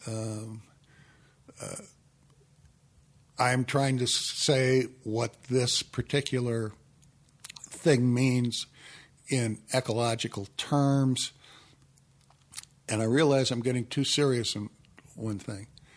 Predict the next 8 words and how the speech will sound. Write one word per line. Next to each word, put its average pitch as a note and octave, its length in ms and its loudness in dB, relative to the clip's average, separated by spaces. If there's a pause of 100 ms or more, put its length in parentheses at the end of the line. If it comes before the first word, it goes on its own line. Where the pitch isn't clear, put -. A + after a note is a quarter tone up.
(640)
and A2+ 480 -4 (2250)
that A#2+ 380 -4 (120)
you D3 220 4
can A#2+ 300 -2 (100)
deflate F3 760 0
those A2+ 340 0
things G#2 680 -2 (2000)
with B2 300 -2